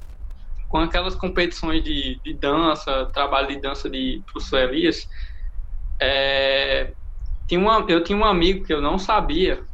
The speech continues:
que ele dançava breaking, que é um dos elementos do hip hop, certo?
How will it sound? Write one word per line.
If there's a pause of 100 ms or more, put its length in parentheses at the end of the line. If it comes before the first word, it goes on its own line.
que
ele
dançava
breaking, (600)
que
é
um
dos
elementos
do
hip
hop,
certo?